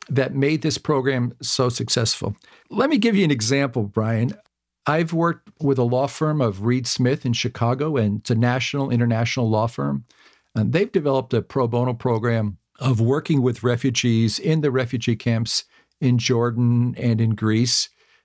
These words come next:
to help prepare those refugees for their applications for resettlement.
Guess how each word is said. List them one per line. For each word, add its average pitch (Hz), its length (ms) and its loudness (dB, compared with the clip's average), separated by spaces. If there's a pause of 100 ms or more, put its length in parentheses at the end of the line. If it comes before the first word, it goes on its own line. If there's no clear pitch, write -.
(120)
to 123 120 2
help 151 200 0
prepare 175 400 0
those 123 400 0
refugees 117 640 0
for 143 320 0
their 123 260 0
applications 135 920 -2
for 123 420 0
resettlement. 135 680 -2